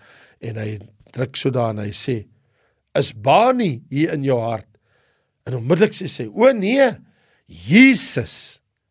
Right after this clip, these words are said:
is in my hart." Jy sien, dis die punt. As Jesus in jou hart is, dan is die koninkryk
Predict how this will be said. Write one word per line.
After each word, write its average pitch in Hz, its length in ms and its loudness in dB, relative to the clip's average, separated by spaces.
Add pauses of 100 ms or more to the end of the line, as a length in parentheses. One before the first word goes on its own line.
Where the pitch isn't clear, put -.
(160)
is - 180 -12
in 87 200 -20
my 78 200 -18
hart." 58 360 -20 (500)
Jy - 80 -18
sien, 143 220 -4
dis 120 180 -6
die 120 80 -6
punt. - 460 -12 (800)
As - 360 -4
Jesus 110 1200 0 (400)
in 110 160 -10
jou 117 240 0
hart 101 320 -10
is, - 220 -20 (340)
dan 104 160 -12
is 101 160 -12
die 87 100 -18 (100)
koninkryk - 720 -8